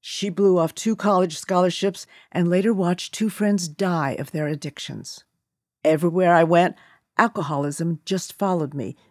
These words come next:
the interior designer explained, "because recovery isn't just about going sober. For it to stick, you need a sense of service and unity. That's what I got when I joined this play.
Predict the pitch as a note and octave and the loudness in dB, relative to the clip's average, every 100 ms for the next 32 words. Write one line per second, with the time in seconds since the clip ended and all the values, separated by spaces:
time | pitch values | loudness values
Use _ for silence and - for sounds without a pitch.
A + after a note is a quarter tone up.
0 | _ - D3+ C#3+ E3 D3 C#3+ D3 D3+ C#3+ | _ -6 -6 -2 -2 -2 -2 -4 -4 -4
1 | C#3 C3 - - D3+ C#3+ D3+ _ _ _ | -4 -6 -10 -6 -4 -4 -8 _ _ _
2 | - F#3 G3+ F3 G3 - B3+ B3 C4+ - | -10 -4 -2 -2 -4 -2 -2 0 0 0
3 | A3+ G3+ - - G#3+ G3+ - G#3+ E3 E3+ | -2 -2 -6 -4 -2 -2 -2 -6 0 2
4 | D#3+ - E3+ D#3+ E3 E3 - F3 D3 - | 2 -2 -2 0 0 -2 -2 -2 0 -4
5 | C3 _ _ _ _ _ - D#3 F3+ F3+ | -10 _ _ _ _ _ -2 0 2 0
6 | B3+ - A3 F#3+ - - _ - D#3 D#3 | -4 -2 2 2 0 -20 _ -6 -2 0
7 | E3 G3+ - F3 E3 E3 - G#3 G#3 B3 | 2 0 0 0 0 -6 -4 2 2 2
8 | - - _ _ - F3+ F#3+ F#3 E3 C#3+ | -2 -14 _ _ -6 -2 0 2 0 -2
9 | - - _ _ _ _ _ - B2 - | -10 -14 _ _ _ _ _ -14 -12 -8
10 | D#3+ E3 F#3+ F#3+ C3 - D3+ C#3+ C#3 D#3+ | -4 -2 -2 0 -2 -2 -6 -4 -4 -4
11 | C#3+ D3 E3+ - - D3+ B1 - | -4 -4 -8 -12 -6 -4 -4 -8